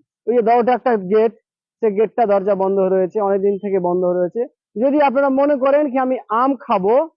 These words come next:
আম খেতে পারবেন, কিন্তু যদি অসুস্থ হন, আপনি ওষুধ ট্রিটমেন্ট আপনাকে মিলবে না। যদি আপনি মনে করেন পেয়ারা খাবো,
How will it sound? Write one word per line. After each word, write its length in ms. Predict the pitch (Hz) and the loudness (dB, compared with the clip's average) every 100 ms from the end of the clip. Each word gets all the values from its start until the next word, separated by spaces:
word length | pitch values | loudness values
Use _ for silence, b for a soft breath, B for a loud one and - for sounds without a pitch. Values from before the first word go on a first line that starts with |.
| _ _ _ _ _ _ _ _ | _ _ _ _ _ _ _ _
আম 280 | 196 240 277 | -2 0 0
খেতে 240 | 262 254 | -2 -2
পারবেন, 420 | 208 185 143 139 139 _ _ _ - | 0 -2 -2 -8 -10 _ _ _ -10
কিন্তু 220 | 233 214 | -6 -4
যদি 100 | 220 240 | 0 0
অসুস্থ 300 | 196 240 - | 0 -6 0
হন, 320 | 247 285 320 - _ | 0 2 0 -4 _
আপনি 240 | - 180 214 | -6 -2 2
ওষুধ 320 | 226 233 247 | 2 0 -4
ট্রিটমেন্ট 520 | 190 226 220 247 285 _ - | -4 -8 -4 -4 -4 _ -8
আপনাকে 340 | 180 180 175 | -4 -2 0
মিলবে 300 | 180 180 165 | 0 0 0
না। 340 | 160 160 127 - _ _ _ _ _ - | 0 0 -2 -8 _ _ _ _ _ -8
যদি 140 | 233 262 | -2 0
আপনি 200 | 240 277 | 0 0
মনে 200 | 277 269 | 0 0
করেন 220 | 269 269 | 0 -2
পেয়ারা 460 | - 277 285 254 | -2 2 2 2
খাবো, 440 | 226 208 196 277 | 0 -2 0 0